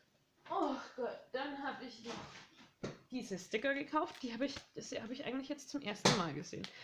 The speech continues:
Das sind Bottle Labels, heißen die wohl. Und zwar soll man die auf Weinflaschen draufkleben können. Also das sind so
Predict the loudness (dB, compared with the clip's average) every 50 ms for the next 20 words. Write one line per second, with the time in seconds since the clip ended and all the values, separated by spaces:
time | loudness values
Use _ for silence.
0 | -14 -16 -2 2 4 4 6 8 8 8 10 8 6 4 0 -10 -20 _ _ _
1 | _ 10 10 10 12 12 12 12 12 12 10 6 4 4 6 6 8 6 6 6
2 | 4 4 4 4 2 0 0 2 4 4 4 4 4 2 2 2 2 4 6 8
3 | 8 10 10 8 6 4 0 -6 -12 -12 -14 -16 -18 -6 _ 2 4 4 6 8
4 | 10 10 10 10 8 6 8 8 6 4 4 4 6 6 6 8 8 8 8 8
5 | 8 6 4 4 4 4 4 4 4 2 2 6 8 8 8 8 6 0 -10 -14
6 | -16 -16 -12 -4 2 4 4 4 4 4 2 2 2 4 4 6 6 6 6 6
7 | 4 2 2 2 2 2 2 4 4 6 6 6 6 4 4 4 6 6 6 6
8 | 4